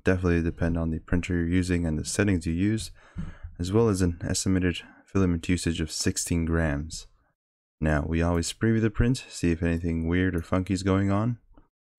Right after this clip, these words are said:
Now, if yours looks gray like this, all you have to do is just click on the slider up here and drag it up and down.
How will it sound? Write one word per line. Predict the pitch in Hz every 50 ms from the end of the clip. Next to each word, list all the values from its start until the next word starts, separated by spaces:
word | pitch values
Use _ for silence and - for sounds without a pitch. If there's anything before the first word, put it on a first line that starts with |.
| - - -
Now, | - 78 71 - - - - -
if | - 87 90
yours | 92 104 120 131 120 117
looks | 117 113 - - -
gray | - 92 90 95 95
like | 85 85 82
this, | 82 78 82 95 120 - - - - _ - - - - _ _ _ _ _ _ _ - -
all | 95
you | 101
have | 101 95
to | 95 87
do | 92 95 95
is | 92
just | 82 87 - -
click | - 92 90 -
on | 87 87
the | 85
slider | - - - 87 87 87 87 87 87
up | 85 - -
here | 95 87 85 90 - _ _ _ - _ _ _ _ - -
and | 85
drag | 82 90 87 87 82
it | 87 - - - _ _ _ -
up | 104 104 -
and | - 90
down. | 78 73 67 - - - - - - - -